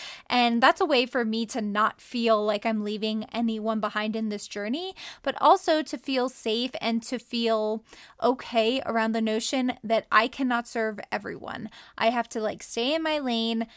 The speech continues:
serve the women that truly take action with what I have to offer, and know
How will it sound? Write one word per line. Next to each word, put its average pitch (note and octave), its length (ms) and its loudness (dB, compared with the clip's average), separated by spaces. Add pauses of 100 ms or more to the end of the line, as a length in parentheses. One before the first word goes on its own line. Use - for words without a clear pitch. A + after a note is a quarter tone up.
(120)
serve C#4 400 2
the D#4 100 -2
women B3+ 380 0
that G#3+ 240 2
truly C#4+ 560 -4
take - 280 -6
action B3 540 -2
with G#3 160 -4
what G#3+ 380 -2
I G#3+ 220 4
have G#3+ 280 0
to - 220 -6
offer, D#4+ 500 -2 (380)
and B3 240 2
know A#3 360 2